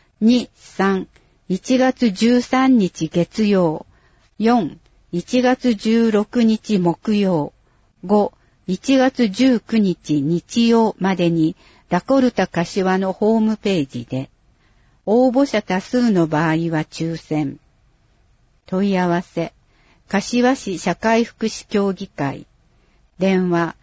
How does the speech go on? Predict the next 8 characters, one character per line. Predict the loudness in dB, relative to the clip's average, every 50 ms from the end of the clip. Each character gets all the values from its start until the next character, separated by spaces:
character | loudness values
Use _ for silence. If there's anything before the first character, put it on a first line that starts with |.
| _ _ _ _ _
七 | -2 0 2 2 2 4 2
一 | 2 0 -2 _ -2 -2 0
六 | 0 -2 -6 -6 -16
三 | -20 -8 -4 -2 0 0 -2 -4 -8 -14 _ _ _ _ _ _ _
九 | 0 2 2 4 4 2 2
零 | 2 2 2 2 2 0 -2 -2
零 | 0 0 0 0 0 0 -2
一。 | -4 -6 -12 -14 -14 _ -14 -14 -14 -14